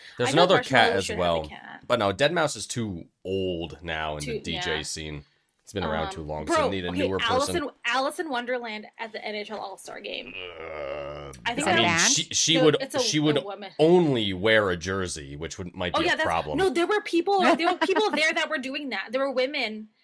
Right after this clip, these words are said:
Speaker 1: Well,
Speaker 2: um,
Speaker 1: I'm sure they got, like, you know.
Speaker 2: wearing just jerseys and, like, and, like, knee-high boots. It was a, it's a look.
Speaker 1: That's definitely Alice in Wonderland's, like,
Speaker 2: Yeah.
Speaker 1: uh, her look the entire time.
Speaker 2: Yeah.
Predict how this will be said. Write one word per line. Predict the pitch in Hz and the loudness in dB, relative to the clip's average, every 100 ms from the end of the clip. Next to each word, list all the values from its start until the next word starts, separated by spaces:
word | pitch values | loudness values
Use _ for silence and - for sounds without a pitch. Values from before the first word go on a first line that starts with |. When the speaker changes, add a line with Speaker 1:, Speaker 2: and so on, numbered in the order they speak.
| _ _ 233 | _ _ 2
Speaker 1:
Well, | 262 208 | 6 6
Speaker 2:
um, | 254 233 208 202 - | 4 -2 -6 -10 -18
Speaker 1:
I'm | 101 | -14
sure | - 139 | -6 -4
they | 98 | 2
got, | 90 78 - | 2 2 -2
like, | 80 - _ _ _ _ _ _ _ _ _ _ | -4 -6 _ _ _ _ _ _ _ _ _ _
you | - | -12
know. | 67 - | -12 -10
Speaker 2:
wearing | 233 247 269 247 | -4 -2 -2 -4
just | 247 254 - | -8 -8 -8
jerseys | 240 247 269 285 | -10 -10 -14 -12
and, | |
like, | 262 233 - | -12 -12 -10
and, | 254 | -8
like, | 247 233 _ | -8 -10 _
knee-high | 233 247 247 254 262 262 | -12 -8 -6 -4 -6 -6
boots. | 214 226 294 - - | -4 -4 -6 -12 -14
It | 226 | -10
was | 302 | -8
a, | 349 | -8
it's | - - | -10 -10
a | |
look. | 370 226 247 _ - | -8 -8 -10 _ -6
Speaker 1:
That's | 90 131 - | 2 2 2
definitely | - 90 113 117 110 101 87 | -6 2 2 2 -4 -2 -2
Alice | 95 92 - | 0 -2 -4
in | 90 | -4
Wonderland's, | 90 95 85 80 80 76 | -4 -4 -6 -4 -6 -4
like, | 85 | -4
Speaker 2:
Yeah. | 202 - | -4 -6
Speaker 1:
uh, | 87 80 - - - | -6 -6 -10 -14 -8
her | 104 87 87 - | -6 -6 -8 -10
look | 92 104 90 - _ | -4 -2 -4 -8 _
the | 104 98 | -10 -6
entire | 90 80 - - 98 90 85 | -6 -8 -6 2 2 4 -2
time. | 73 87 80 73 - _ _ - | -4 -4 -2 -4 -10 _ _ -6
Speaker 2:
Yeah. | 311 294 | -2 -2